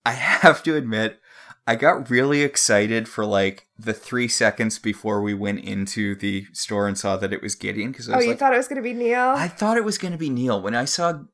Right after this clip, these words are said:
Speaker 1: Gold and Son, I was like, "Oh my god, did they get Neil back?" And then I was like, "Oh, right, Gideon's his kid."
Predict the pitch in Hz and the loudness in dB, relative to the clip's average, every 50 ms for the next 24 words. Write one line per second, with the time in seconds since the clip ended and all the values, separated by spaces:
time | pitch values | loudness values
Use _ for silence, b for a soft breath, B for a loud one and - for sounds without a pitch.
0 | _ - 131 123 123 123 127 123 - - 113 110 107 - - 120 107 104 101 98 | _ -10 -4 -2 0 2 2 0 -2 -2 -4 -2 0 0 0 2 2 0 0 0
1 | 95 80 - - 80 - - 135 156 190 202 180 147 123 123 131 147 170 175 143 | -2 -4 -4 -6 -6 -8 -8 -12 -12 -10 -10 -10 -10 -12 -14 -12 -12 -8 -8 -8
2 | 104 107 - 113 104 - 165 165 - 214 - 98 123 117 117 139 143 156 156 151 | -8 -8 -8 -8 -8 -8 -10 -10 -10 -10 -6 -4 -2 -2 0 0 2 2 2 2
3 | 151 - 123 113 110 107 - - - - - 101 98 - 92 - - - - - | 2 0 -4 -4 -2 -2 -4 -6 -8 -4 -2 -2 -2 0 -2 -4 -4 -6 -8 -8
4 | 101 107 101 98 95 87 - - - - - - - 117 107 113 | -8 -6 -6 -8 -10 -10 -12 -10 -10 -12 -10 -10 -12 -12 -12 -14